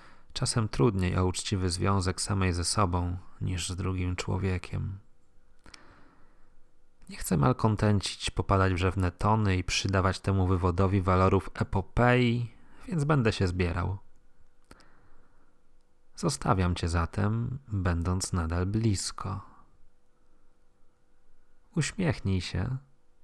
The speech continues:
przeczesz włosy, pobądź ze swoimi myślami,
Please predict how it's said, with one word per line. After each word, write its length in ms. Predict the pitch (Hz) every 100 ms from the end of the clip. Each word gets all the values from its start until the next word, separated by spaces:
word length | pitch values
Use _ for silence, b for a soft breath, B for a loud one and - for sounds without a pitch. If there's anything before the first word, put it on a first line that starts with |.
| -
przeczesz 440 | - - - 92 85
włosy, 600 | 90 85 82 - 95 110 - - b b b b b b -
pobądź 380 | 95 92 92
ze 80 | 87
swoimi 440 | 90 - 92 92 90
myślami, 720 | 87 - 92 92 98 110